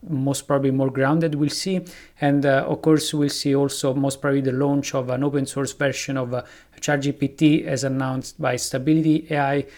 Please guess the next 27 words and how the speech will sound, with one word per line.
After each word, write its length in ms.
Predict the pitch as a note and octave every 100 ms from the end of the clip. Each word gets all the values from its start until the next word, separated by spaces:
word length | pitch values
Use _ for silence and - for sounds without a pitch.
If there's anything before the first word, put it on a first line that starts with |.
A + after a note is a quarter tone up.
| - -
and, 220 | C#3 C3+
uh, 80 | C3+
we'll 200 | C3+ D3
see 240 | - -
most 240 | C#3 C3+ -
probably 240 | C#3 C3+
also 280 | C3 C3 D3
other 140 | B2+
companies 520 | A2+ C#3+ C3+ C3+ C3+ C3
like 200 | A#2+ -
Facebook, 500 | D3+ C#3+ C#3 C3 C3+
Apple, 420 | C3 - C#3 C#3 -
uh, 60 |
going 400 | B2+ C3+ C3+ D3+
into 260 | D#3 B2+ B2+
the 80 | A#2+
space. 440 | - E3 A#2 - - _ _ - - _ - -
Now, 300 | F3 C#3+ - - - - - -
the 180 | D3+ D3+
most 320 | D#3 G#3+ A#3+
important 480 | G#3+ F3+ G3+ G#3 F#3
thing 180 | F#3+ F#3+
to 80 | F#3+
understand 460 | F#3 E3 F3 E3+ E3
here 220 | D#3+ D#3
is, 380 | - E3+ C#3+ D#3
uh, 340 | C#3+ C#3